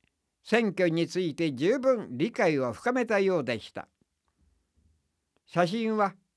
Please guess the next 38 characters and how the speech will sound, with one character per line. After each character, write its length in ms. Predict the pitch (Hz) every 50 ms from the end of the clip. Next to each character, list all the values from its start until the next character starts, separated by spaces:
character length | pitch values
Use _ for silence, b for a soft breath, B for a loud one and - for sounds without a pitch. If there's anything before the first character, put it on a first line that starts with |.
| _ _ _ _ _ _ -
模 200 | 123 156 202 254
擬 280 | 277 277 269 233 156
投 320 | - - 165 180 226 254 240
票 320 | - 233 233 233 226 220
の 280 | 208 202 208 202 - - -
様 260 | 147 147 160 196 226
子 140 | - - -
と、 200 | - 202 180 - - _ _ _ _ _ _ _ _ _ _ _ _
開 300 | - - 190 254 285 247
票 260 | 220 254 247 240 233
の 140 | 226 220 208
様 200 | 202 196 202 208
子 200 | 190 - 202 196
で 120 | 190 233 262
は、 180 | 247 151 - - _ _ _ _ _ _ _ -
一 260 | 156 151 151 - 226
枚 260 | 208 202 196 190 180
一 320 | 160 - 196 147 - - 202
枚 320 | 196 185 175 160 151 - -
真 360 | - - 175 220 294 294 254
剣 320 | - 262 254 233 226 220 214
に 260 | 208 208 175 - -
票 340 | - 208 240 214 175 151 135
を 100 | 127 -
数 360 | - 135 151 180 269 269 254
え 80 | 233
て 140 | 202 214 214
い 100 | 208 202
る 300 | 190 202 196 - - - -
様 220 | 143 147 196 240
子 140 | 240 - 233
が 180 | 220 226 - -
写 200 | 135 123 - 180
っ 20 | 131
て 340 | - _ - - 147 - -
い 100 | 123 117
ま 140 | 117 113 104
す。 200 | - - - -